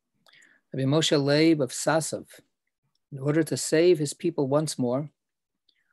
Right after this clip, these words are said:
would go into the forest and say, "I do not know how to light the fire. I do not know the prayer, but I know the place,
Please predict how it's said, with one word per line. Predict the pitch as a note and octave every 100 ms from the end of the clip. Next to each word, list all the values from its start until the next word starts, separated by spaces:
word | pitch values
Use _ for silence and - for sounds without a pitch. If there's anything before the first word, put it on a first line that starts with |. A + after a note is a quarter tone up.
| _ _
would | C3 D3
go | E3+ F3+
into | E3+ D#3+
the | E3
forest | D#3 E3+ D#3+ D3+ C3 -
and | C#3
say, | - D#3 D3 C3 _ _ _ _ _ _ _ _ _ _ _ _
"I | C3+
do | C#3 F3
not | E3 D#3+
know | D#3+
how | D3+
to | D#3+
light | C#3+ C#3
the | C3+
fire. | C3 - D3 D3+ D3+ D#3 -
I | C3+
do | C3
not | D3 C#3+
know | D3 C#3+
the | C#3
prayer, | - D#3 C3+ G#2+ - _ _ _ _ _ _ _ _ _ -
but | E3
I | D#3+ D#3
know | D3+
the | D3+
place, | C#3+ D#3 D#3 F3 - -